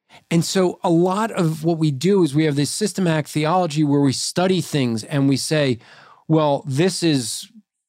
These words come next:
you know, this is what it means because, you know, John Calvin has written this." I don't care what John Calvin has written.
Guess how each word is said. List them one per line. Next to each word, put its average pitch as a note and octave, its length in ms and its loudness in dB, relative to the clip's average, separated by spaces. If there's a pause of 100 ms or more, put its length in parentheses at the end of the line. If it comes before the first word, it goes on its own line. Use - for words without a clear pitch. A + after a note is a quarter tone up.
you D#3+ 140 -4
know, C#3 60 0
this D3 260 -2
is C#3 120 -2
what C3+ 240 0 (200)
it C#3 200 -6
means E3 400 2
because, B2+ 540 0 (440)
you C3+ 100 0
know, B2 60 2
John C3+ 280 0
Calvin D3 580 2
has B2+ 200 0
written D#3+ 300 0
this." - 360 -8 (300)
I E3 120 0
don't B3 200 0
care A#3+ 320 -2
what A3+ 160 0
John D3+ 220 0
Calvin F#3 420 0
has E3 140 2
written. F#3 420 -4